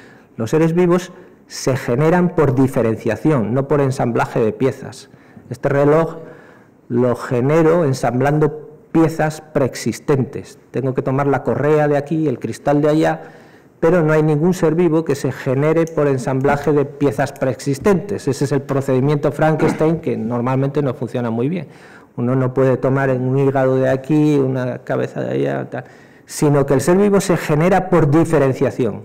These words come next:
A partir de lo homogéneo se va generando lo heterogéneo,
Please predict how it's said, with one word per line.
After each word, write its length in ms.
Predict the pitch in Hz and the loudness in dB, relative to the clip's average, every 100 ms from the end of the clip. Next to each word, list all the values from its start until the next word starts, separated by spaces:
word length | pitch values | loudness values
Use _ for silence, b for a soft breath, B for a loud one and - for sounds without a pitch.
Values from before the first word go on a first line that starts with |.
| - | -12
A 120 | 123 | -10
partir 360 | 123 123 - 151 | -4 -4 0 4
de 120 | 160 | 4
lo 140 | 156 | 4
homogéneo 840 | 156 156 160 160 196 190 180 185 202 | 4 2 0 0 0 2 2 2 0
se 160 | 156 | 0
va 180 | 139 151 | 0 0
generando 720 | - 151 147 156 160 170 170 | 0 0 2 2 2 0 0
lo 200 | 165 139 | 0 2
heterogéneo, 800 | 131 135 131 117 - 131 104 101 | 2 2 0 0 0 0 0 -4